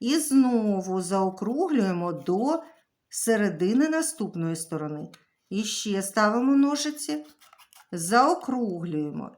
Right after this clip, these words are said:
і ще заокруглюємо. І тоді в нас вийде рівненький, гарний кружечок. Давайте відкладемо ножиці і тепер намалюємо зайчику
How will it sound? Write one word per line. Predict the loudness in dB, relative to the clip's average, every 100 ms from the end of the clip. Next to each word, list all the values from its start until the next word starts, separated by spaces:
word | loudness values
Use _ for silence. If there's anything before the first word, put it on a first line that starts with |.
| -10
і | -8 -6
ще | -6 -8 -6 -4 -2 -4 -8 _ -20 _ _ _ -12
заокруглюємо. | -2 4 6 4 2 0 0 -2 -4 -4 -4 -6 -10 -16 _
І | -4
тоді | -2 -2 -2 -2
в | 0
нас | -2 -2
вийде | -4 -4 -2 -6 -8 -12 -6
рівненький, | -2 0 -2 -2 -2 -2 -4 -6 -10 -10 _ _ -20 _ _ _ _ _
гарний | -10 -2 2 2 2 0 -2 -6
кружечок. | -4 -4 -4 -8 -10 -16 -16 _ _ _ -20 -20 _
Давайте | 0 4 4 4 0 0 -8 _ _ _ _
відкладемо | -4 0 2 4 6 6 4
ножиці | 0 -4 -2 -4 -2 -4 -6 _
і | -4
тепер | 0 0 2 0 0 0
намалюємо | 4 6 6 4 0 0 0 2 0 -2 -10 _ -12
зайчику | -6 -2 -2 -2 -4 -4 -6 -6